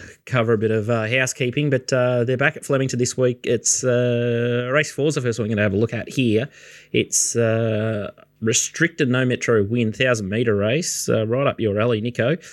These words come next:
Keen and Us a favourite at topsport dot com dot A U at four dollars, Ascending at five dollars. Shame is six fifty into five. Chester Warrior is seven dollars. Who Shot Susie, seven dollars. Princess Annalise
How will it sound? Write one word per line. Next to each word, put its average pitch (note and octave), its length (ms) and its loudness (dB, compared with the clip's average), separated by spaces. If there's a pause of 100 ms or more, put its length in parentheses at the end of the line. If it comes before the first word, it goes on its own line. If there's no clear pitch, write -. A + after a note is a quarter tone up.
(160)
Keen D3 240 0
and B2+ 80 -2
Us A#2 160 -4
a A2 60 -10
favourite A#2+ 280 2
at A2 120 -4
topsport - 420 0
dot - 140 -2
com A#2+ 160 -2
dot A2+ 100 2
A A2+ 40 0
U A2+ 260 0
at - 80 -8
four A2 320 -2
dollars, B2+ 340 0
Ascending B2+ 580 -2
at - 120 -8
five A#2+ 400 0
dollars. A#2+ 380 0 (380)
Shame C3 600 0
is A2 500 0
six - 220 -2
fifty A#2 240 0
into G#2 100 -2
five. B2+ 480 0
Chester C3+ 260 -2
Warrior A2 340 0
is - 120 -4
seven A2 240 2
dollars. G#2+ 300 0
Who C#3+ 180 0
Shot - 260 -2
Susie, A#2+ 560 -2 (240)
seven A#2 300 2
dollars. A2+ 300 0
Princess B2 640 -2
Annalise A2+ 680 0